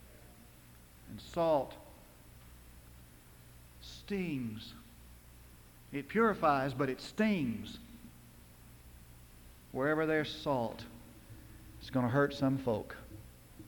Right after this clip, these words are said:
He said, "You're the light of the world." Can I give you three ideas that come to mind about that? Light is silent.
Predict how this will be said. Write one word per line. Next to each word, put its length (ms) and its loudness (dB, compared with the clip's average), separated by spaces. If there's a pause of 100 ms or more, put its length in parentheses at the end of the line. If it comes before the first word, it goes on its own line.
(1300)
He 80 0
said, 280 2
"You're 140 8
the 80 6
light 260 8
of 80 4
the 40 4
world." 300 8
Can 140 4
I 60 6
give 180 4
you 80 4
three 280 6
ideas 460 6
that 160 -4
come 220 4
to 60 4
mind 280 4
about 320 2
that? 240 4
Light 300 4
is 120 -2
silent. 540 0